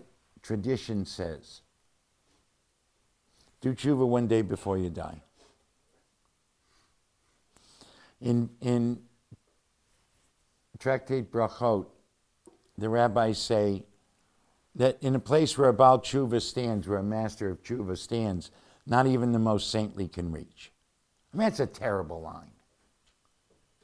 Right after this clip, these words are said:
I mean, think about this. In fact, my brother and I, my brother Neil and I, one time, I was written up in a book called, um, um, Stalking Elijah,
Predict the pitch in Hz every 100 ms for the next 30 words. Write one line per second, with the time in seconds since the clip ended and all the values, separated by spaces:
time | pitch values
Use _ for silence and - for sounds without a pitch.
0 | _ _ _ _ 190 202 220 147 104 80
1 | - - - - - _ _ _ _ _
2 | _ _ _ _ _ _ _ 175 - 151
3 | 123 135 143 120 110 104 - - - -
4 | 123 117 143 175 143 127 131 113 107 98
5 | 120 107 120 104 - - - - 120 123
6 | 107 143 127 120 - 113 104 113 110 -
7 | 104 90 90 98 90 87 _ - - -
8 | - - _ - 92 87 92 113 - _
9 | _ _ _ - _ _ _ _ - -
10 | 147 139 135 123 113 110 104 90 92